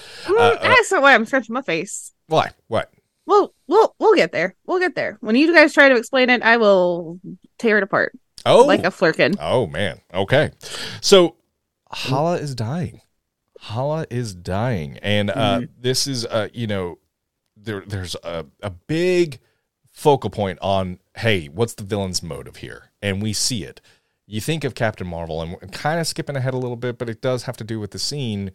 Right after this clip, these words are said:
Speaker 2: of their son is not working anymore. And it was apparently impacted by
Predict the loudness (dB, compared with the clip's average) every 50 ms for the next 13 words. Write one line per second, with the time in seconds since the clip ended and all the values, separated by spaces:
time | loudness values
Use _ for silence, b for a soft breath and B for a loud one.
0 | _ _ _ _ _ _ -4 0 2 2 4 2 2 0 -6 -6 -4 -4 -4 -2
1 | 0 0 2 2 2 0 -4 -8 -14 -18 _ _ _ -12 -10 -6 -4 -2 -2 -2
2 | -2 -4 -6 -8 -8 -8 -8 -6 -8 -10 -8 -8 -10 -10 -10 -10 -10 -10 -10 -8
3 | -8 -8 -8 -8 -8 -8 -8 -8 -8 -8 -10 -8 -6 -6 -8 -8 -8 -10 -10 -8
4 | -8 -8 -8 -8 -8 -10 -10 -10 -12 -12 -12 -8 -4 -4 -4 -4 -4 -8 -8 -8
5 | -4 -2 0 2 2 2 2 2 0